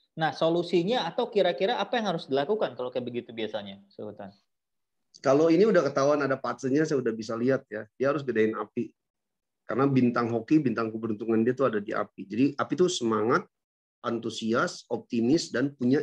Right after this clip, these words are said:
Speaker 2: ide gagasan-gagasan baru. Jangan berhenti di, berhenti di zona nyaman, kemudian keenakan, lupa, eh, melakukan satu inovasi, akhirnya nanti dia akan kelibas. Nah, yang sekarang posisinya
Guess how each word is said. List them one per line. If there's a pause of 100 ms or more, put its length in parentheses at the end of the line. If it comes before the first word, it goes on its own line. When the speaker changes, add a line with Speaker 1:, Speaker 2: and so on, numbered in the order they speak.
Speaker 2:
ide
gagasan-gagasan
baru. (1300)
Jangan
berhenti (160)
di, (680)
berhenti
di
zona
nyaman, (320)
kemudian
keenakan,
lupa, (260)
eh,
melakukan
satu
inovasi, (320)
akhirnya
nanti
dia
akan
kelibas.
Nah,
yang
sekarang
posisinya